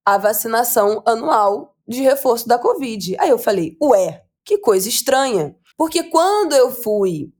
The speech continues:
a minha viagem que eu fiz pros Estados Unidos em novembro de dois mil e vinte e dois,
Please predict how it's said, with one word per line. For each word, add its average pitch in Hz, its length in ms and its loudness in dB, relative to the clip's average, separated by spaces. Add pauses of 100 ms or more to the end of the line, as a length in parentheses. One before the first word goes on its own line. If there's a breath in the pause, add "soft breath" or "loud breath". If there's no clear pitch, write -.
a 180 140 -2
minha 180 160 -2
viagem 175 400 0
que 185 80 -2
eu 180 60 -2
fiz 175 360 -8
pros 180 220 -10
Estados 180 380 -2
Unidos 170 400 -6
em 165 40 -4
novembro 190 540 -2
de 208 80 -6
dois 175 160 -4
mil 165 160 -2
e - 20 -6
vinte 156 260 -6
e - 20 -12
dois, 175 480 -2